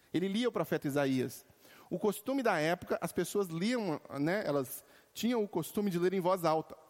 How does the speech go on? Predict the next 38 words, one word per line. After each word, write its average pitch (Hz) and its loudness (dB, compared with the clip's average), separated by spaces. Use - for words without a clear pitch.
Então, 214 2
possivelmente, 190 -2
ele 139 -2
estava 143 0
ali 147 0
naquele 139 -2
carro 165 0
dele, 220 2
o, 160 2
o, 139 -2
o 135 2
animal 143 2
estava 151 0
puxando 151 -2
o 196 -4
carro, 214 2
e 262 0
ele 254 2
ali 240 0
lendo 240 0
em 240 0
voz 226 0
alta 196 2
ali, 151 2
né, 139 2
o 165 0
profeta 170 -2
Isaías. 185 0
Nesse 277 0
momento, 170 0
Deus 220 0
já 208 2
havia 196 -2
levado 185 2
Filipe 190 -4
para 151 0
aquele 208 0
lugar, 156 2